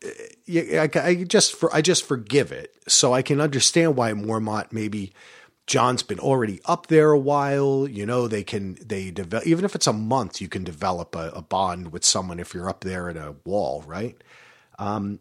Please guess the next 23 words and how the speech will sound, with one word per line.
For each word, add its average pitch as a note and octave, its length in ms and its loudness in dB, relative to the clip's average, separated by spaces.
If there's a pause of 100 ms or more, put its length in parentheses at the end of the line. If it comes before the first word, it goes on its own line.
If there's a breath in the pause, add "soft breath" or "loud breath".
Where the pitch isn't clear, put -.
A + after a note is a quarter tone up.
but E3+ 140 2
I F#3 60 2
just F#3+ 220 0
thought F3 180 8
it A#2 60 2
was B2 180 2
interesting G#2+ 680 0
to - 120 -4
me E2+ 320 -4 (1040)
how C3 300 0
early, C#3 340 4
and G#2+ 80 -4
I B2 80 2
know F3 160 4
he A3 80 4
gives D3 240 4
him C3 120 0
the G#2 80 -2
sword B2+ 360 4
because F#2 260 -6
he E2+ 100 -8
saves G3 600 2
him, B1+ 260 -14